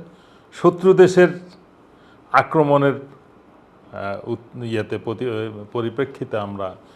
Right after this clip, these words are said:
যুদ্ধে যাব এবং শত্রুকে আমরা হত্যা করব।" সেই কাহিনীটাই কিন্তু আমাদের এই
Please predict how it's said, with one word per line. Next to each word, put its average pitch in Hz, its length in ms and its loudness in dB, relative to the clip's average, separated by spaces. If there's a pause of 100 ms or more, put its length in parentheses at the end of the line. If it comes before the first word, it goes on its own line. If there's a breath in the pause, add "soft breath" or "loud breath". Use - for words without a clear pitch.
(300 loud breath)
যুদ্ধে 113 300 -4
যাব 135 240 2
এবং 131 200 -4
শত্রুকে 139 540 -6
আমরা 98 220 -8
হত্যা - 340 -14
করব।" - 280 -20 (200)
সেই 151 260 -4 (540)
কাহিনীটাই 139 520 -4
কিন্তু 113 320 -8
আমাদের 101 300 -10 (1000 soft breath)
এই 101 300 -8